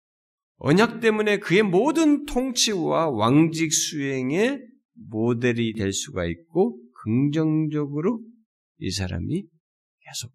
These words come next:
언급된, 언급된 것이죠. 그러니까 다윗은 언약적인 왕직을 수행해요. 모든 것이. 그래서 하나님이 언약적인 왕직을 수행하도록 명령도 하고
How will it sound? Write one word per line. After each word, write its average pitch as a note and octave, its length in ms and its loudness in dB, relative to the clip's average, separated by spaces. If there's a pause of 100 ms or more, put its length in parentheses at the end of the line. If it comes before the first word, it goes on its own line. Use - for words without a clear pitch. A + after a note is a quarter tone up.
언급된, G#2+ 840 -2 (520)
언급된 F2 720 -4
것이죠. - 540 -6 (480)
그러니까 A#2+ 240 -10
다윗은 G3+ 760 -2 (920)
언약적인 G3 960 0
왕직을 B2+ 1000 -2 (100)
수행해요. A2 500 -4 (760)
모든 A2+ 260 4
것이. - 260 -10 (520)
그래서 F#3 340 2
하나님이 G3 460 -4 (380)
언약적인 A3 600 0
왕직을 G#3 600 2
수행하도록 A3 680 -6
명령도 D#3 500 0
하고 E3 420 -4